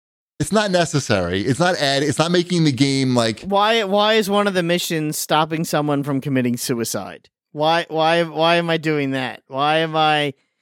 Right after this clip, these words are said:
Speaker 2: you know, why? Yeah, it's
Speaker 1: It's fake
Speaker 2: it
Speaker 1: edginess. It adds nothing.
Speaker 2: Yeah, it do-, it's, it's unnecessary. I think the game would have been m-, maybe a lot better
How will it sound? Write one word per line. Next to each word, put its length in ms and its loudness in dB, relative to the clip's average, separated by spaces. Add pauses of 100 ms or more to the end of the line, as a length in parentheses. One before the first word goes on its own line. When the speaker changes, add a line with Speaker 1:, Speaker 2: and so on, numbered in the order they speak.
(160)
Speaker 2:
you 120 -2
know, 160 -2
why? 360 2
Yeah, 280 -2
it's 500 -4
Speaker 1:
It's 160 0
fake 320 -2
Speaker 2:
it 80 -2
Speaker 1:
edginess. 640 0
It 100 2
adds 320 2
nothing. 300 2
Speaker 2:
Yeah, 380 0 (240)
it 180 -2
do-, 120 0
it's, 380 -2
it's 160 -4 (100)
unnecessary. 1080 0
I 140 4
think 220 -2
the 80 -4
game 280 2
would 120 2
have 100 0
been 680 0
m-, 240 -10 (160)
maybe 580 0
a 60 2
lot 300 0
better 340 0